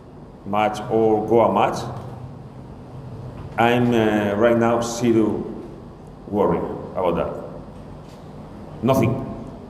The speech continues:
I spend, I spend zero minutes of my life thinking in Mumbai match, in Goa match. Zero.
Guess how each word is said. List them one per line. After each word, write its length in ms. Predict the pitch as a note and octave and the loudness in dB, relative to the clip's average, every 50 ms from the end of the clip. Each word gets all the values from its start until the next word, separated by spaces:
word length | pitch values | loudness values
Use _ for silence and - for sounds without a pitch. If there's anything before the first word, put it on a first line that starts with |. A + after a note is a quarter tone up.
| - - - - - - - - - - | -16 -16 -16 -16 -16 -16 -16 -8 -2 0
I 140 | G2+ A2 A#2+ | 2 2 2
spend, 380 | - - - - C#3+ C#3+ - - - - - - - | 2 0 2 4 4 4 4 4 0 -2 -4 -6 -4
I 80 | G#2+ A#2 | -4 -4
spend 280 | A2+ - C#3+ C#3+ D3 D3 C#3+ - - - - - - - - - - - - - - - - - - - - - - - - - - - - - - - - - - | -2 0 2 2 2 0 -2 -4 -8 -10 -12 -12 -14 -16 -16 -16 -16 -18 -18 -18 -18 -18 -18 -18 -18 -18 -18 -16 -16 -16 -16 -14 -14 -14 -14 -14 -14 -14 -12 -4 0
zero 240 | C3 C3 C3 C#3 C3+ - - - - | 2 4 4 4 2 2 0 0 0
minutes 460 | C3 C3 B2+ B2+ B2 - - - - | 2 2 2 2 0 0 -4 -4 -2
of 100 | A#2 A2 | 0 2
my 160 | A2 A2+ G#2+ G#2 | 2 4 4 6
life 240 | A2 A2+ B2+ - - - - - - - - - - | 6 4 4 4 0 -2 -4 -6 -8 -10 -8 -4 0
thinking 320 | C3 B2+ A#2 - B2 A#2+ B2 A#2+ - - - - - | 0 2 2 0 -2 -2 -4 -4 -6 -8 -10 -4 2
in 180 | A#2 A#2 A#2 A#2 A#2 A#2 - - A#2 | 4 4 4 4 2 -2 -4 0 2
Mumbai 260 | A#2 A2+ A2 A2+ G#2 | 2 4 6 6 6
match, 260 | G2 F#2+ G2 G2 - - - - - - - - - - - - - | 6 4 2 0 -2 -4 -8 -10 -10 -12 -14 -14 -16 -16 -12 -2 0
in 120 | A2+ A2 G#2+ G#2 G#2 - - - - - - | 2 2 2 2 0 -4 -6 -10 -10 -8 0
Goa 180 | G2+ A#2 A2+ F#2+ | 4 4 6 6
match. 240 | E2+ E2+ F2 - - - - - - - - - - - - - - - - - - - - - - - - - | 4 2 -2 -4 -6 -8 -10 -12 -14 -14 -16 -16 -16 -18 -18 -18 -16 -16 -18 -18 -18 -18 -18 -18 -18 -10 -6 -4
Zero. 140 | D#3 - | -2 -2